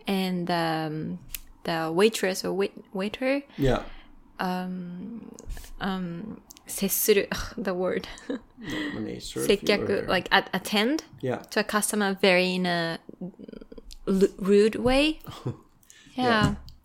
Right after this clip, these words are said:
Speaker 1: I just feel very disappointed. When, for example, the food
Speaker 2: That's
Speaker 1: is really
Speaker 2: interesting.
Speaker 1: nice and the space is really nice, but the people,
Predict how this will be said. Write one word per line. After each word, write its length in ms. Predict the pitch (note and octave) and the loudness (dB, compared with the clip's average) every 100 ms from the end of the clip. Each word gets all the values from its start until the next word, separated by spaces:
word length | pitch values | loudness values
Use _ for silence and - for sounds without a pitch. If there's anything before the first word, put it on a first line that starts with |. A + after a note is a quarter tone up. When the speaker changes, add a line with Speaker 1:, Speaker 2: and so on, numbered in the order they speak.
| _ _ _ _ | _ _ _ _
Speaker 1:
I 80 | G#3 | -4
just 500 | G#3 G#3 - - - - _ _ | -2 -4 -6 -8 -12 -18 _ _
feel 320 | - - G#3+ | -2 6 6
very 260 | F#3 G3+ F#3+ | 8 4 4
disappointed. 600 | F#3+ F#3+ - F#3+ F3+ - - - - - - - - _ _ _ - - _ | 0 -4 -2 0 0 -2 -8 -20 -20 -20 -18 -20 -20 _ _ _ -20 -20 _
When, 380 | - G#3+ G3+ F#3 | 4 6 6 4
for 100 | F#3 | 4
example, 340 | G3+ F#3+ G3 F#3 | 4 4 4 4
the 60 | F#3+ | 2
food 260 | - A3 | 4 8
Speaker 2:
That's 140 | G3+ G3 | 8 6
Speaker 1:
is 60 | - | 6
really 240 | G3+ F#3 | 6 6
Speaker 2:
interesting. 60 | F#3 | 4
Speaker 1:
nice 340 | F#3 F#3 F#3+ | 2 2 0
and 120 | F#3 | -2
the 60 | F3 | -2
space 420 | F3 - F#3+ - | -2 0 0 0
is 140 | F#3+ - | 0 2
really 240 | G3+ F#3+ F3+ | 2 0 -2
nice, 260 | F3+ F3+ | -2 -2
but 220 | - F3 | 0 0
the 80 | F3 | 0
people, 680 | F3 - G#3 G3+ F3+ E3 | -4 0 0 2 0 0